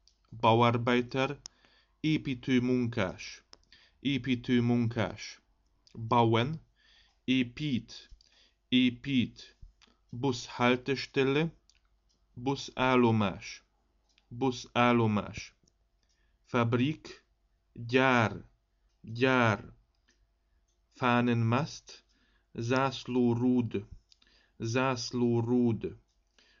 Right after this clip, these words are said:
Flughafen, repülőtér, repülőtér. Garázs, garázs, garázs.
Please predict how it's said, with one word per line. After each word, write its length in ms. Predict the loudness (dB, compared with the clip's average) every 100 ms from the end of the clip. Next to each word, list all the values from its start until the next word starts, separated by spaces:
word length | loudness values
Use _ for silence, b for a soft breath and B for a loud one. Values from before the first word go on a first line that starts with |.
| _
Flughafen, 1120 | -8 -6 -4 -6 -4 -2 -2 -2 -2 -2 -6 _ _ _ _ _ _ _ _ _
repülőtér, 1400 | -2 -2 -2 0 2 4 4 2 0 2 2 0 -6 -16 _ _ _ _ _ _
repülőtér. 1300 | -4 -4 -2 -2 0 2 0 0 -2 0 0 -2 -10 _ _ _ _ _ _ _
Garázs, 880 | -2 2 2 2 2 2 2 2 0 -2 -16 _ _ _ -20 _
garázs, 840 | -8 0 0 2 0 -2 -10 -16 -20 _ _ _ _
garázs. 800 | -4 2 2 2 0 -4 -14